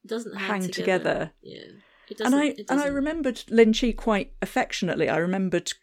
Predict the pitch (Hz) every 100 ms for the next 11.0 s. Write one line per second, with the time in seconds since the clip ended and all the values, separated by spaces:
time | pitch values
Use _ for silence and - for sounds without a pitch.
0 | _ _ _ _ _ _ _ _ _ _
1 | _ _ _ _ 180 - - 175 170 160
2 | 170 156 - 170 165 - - 160 160 -
3 | 170 - - 170 165 165 - 160 - 185
4 | 160 - 170 151 160 - - _ _ -
5 | 165 156 - 160 156 151 151 147 156 -
6 | - - - 156 156 147 151 151 151 -
7 | 165 - - - - - _ - 220 185
8 | 180 - _ - 160 160 - 175 165 160
9 | 170 165 - 175 170 165 160 160 170 156
10 | 180 277 349 339 - - 220 202 185